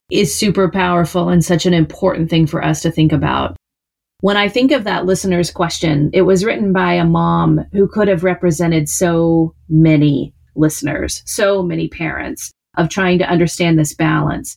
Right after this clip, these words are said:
So why don't you give us some final shifting advice for parents who have kids who are starting this academic stage from, like, thirteen and up?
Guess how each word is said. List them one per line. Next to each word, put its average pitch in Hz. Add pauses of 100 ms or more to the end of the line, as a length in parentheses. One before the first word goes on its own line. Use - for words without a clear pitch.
(140)
So 185
why 190
don't 247
you 233
give 196
us 185
some 190
final 190
shifting 202
advice 160 (160)
for 190
parents 190
who 190
have 170 (100)
kids 180
who 180
are 160
starting 170
this 160
academic 156
stage 156
from, 170
like, 156
thirteen 196
and 160
up? 151